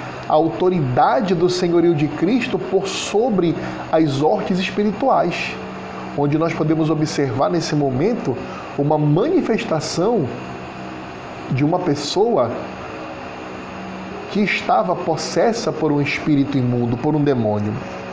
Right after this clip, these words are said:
E essa autoridade pôde ser demonstrada não só no ensino reto de Cristo, na qualidade de verdadeiro profeta,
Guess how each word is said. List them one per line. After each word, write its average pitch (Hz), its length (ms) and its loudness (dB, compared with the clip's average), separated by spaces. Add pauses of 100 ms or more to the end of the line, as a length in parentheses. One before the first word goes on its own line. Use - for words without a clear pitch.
(760)
E 135 80 4
essa 143 200 2
autoridade 170 800 2
pôde 156 560 2 (880)
ser 185 280 4
demonstrada 165 1040 2 (400)
não 233 260 4
só - 260 0
no 185 200 4
ensino 240 720 2
reto 180 420 2
de 156 100 2
Cristo, 226 560 0 (480)
na 151 120 2
qualidade 147 500 4
de 131 80 2
verdadeiro 135 440 4
profeta, 131 800 2